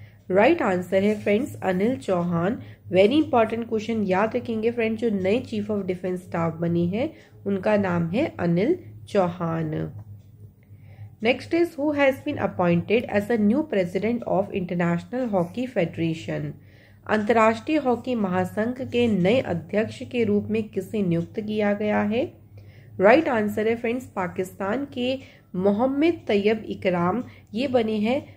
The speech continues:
एफ़आईएच के नए अध्यक्ष। Next question is, who has become the new prime minister of Israel? Right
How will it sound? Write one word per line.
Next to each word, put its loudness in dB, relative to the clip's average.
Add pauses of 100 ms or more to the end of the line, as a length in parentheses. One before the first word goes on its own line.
(240)
एफ़आईएच -2
के -2
नए 2
अध्यक्ष। -4 (1500)
Next 2
question -2
is, 2 (400)
who 4
has 2
become 0
the 2
new 0
prime 0
minister 0
of -4
Israel? -2 (880)
Right 6